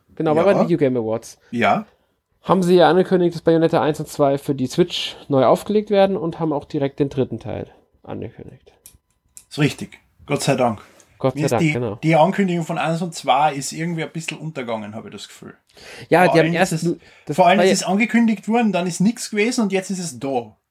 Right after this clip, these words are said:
Speaker 1: Genau, ja. Das ist irgendwie so gewesen. Also sie haben's angekündigt, dann hat sich der Moderator mit, mit, äh, Reggie unterhalten und dann hat Reggie gemeint, „Moment, ich hab da noch etwas für euch.“ Und dann kam der kurze Teaser zu Bayonetta drei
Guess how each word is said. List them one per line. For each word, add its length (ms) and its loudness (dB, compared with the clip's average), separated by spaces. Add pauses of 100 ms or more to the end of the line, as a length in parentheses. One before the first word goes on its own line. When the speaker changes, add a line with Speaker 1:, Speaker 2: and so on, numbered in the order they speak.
(200)
Speaker 1:
Genau, 460 0 (340)
ja. 280 0 (580)
Das 100 -4
ist 200 0
irgendwie 280 0
so 140 0
gewesen. 320 0 (280)
Also 120 0
sie 40 6
haben's 140 2
angekündigt, 840 0 (400)
dann 160 0
hat 180 0
sich 320 -4
der 140 2
Moderator 680 2
mit, 260 -2
mit, 360 -4
äh, 60 -2
Reggie 480 4
unterhalten 520 0
und 60 0
dann 120 0
hat 180 -4
Reggie 200 -2
gemeint, 200 2
„Moment, 280 4
ich 60 -4
hab 60 -4
da 80 0
noch 160 0
etwas 260 2
für 120 -2
euch.“ 120 2
Und 40 -4
dann 60 -2
kam 200 0
der 100 2
kurze 240 -4
Teaser 220 -2
zu 60 -2
Bayonetta 380 2
drei 540 0